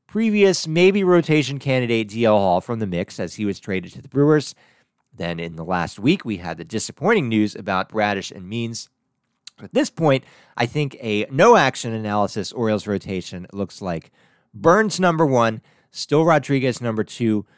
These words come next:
Kremer is now the number three guy. That can be a problem, as we saw in the postseason last year. Wells at number four, Cole Irvin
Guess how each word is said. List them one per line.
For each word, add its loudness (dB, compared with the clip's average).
Kremer 2
is -4
now 0
the -4
number -4
three -2
guy. 2
That -8
can -6
be 2
a 0
problem, 2
as -6
we -10
saw -2
in -6
the -12
postseason -2
last -6
year. -6
Wells 4
at 0
number 0
four, -4
Cole 0
Irvin 0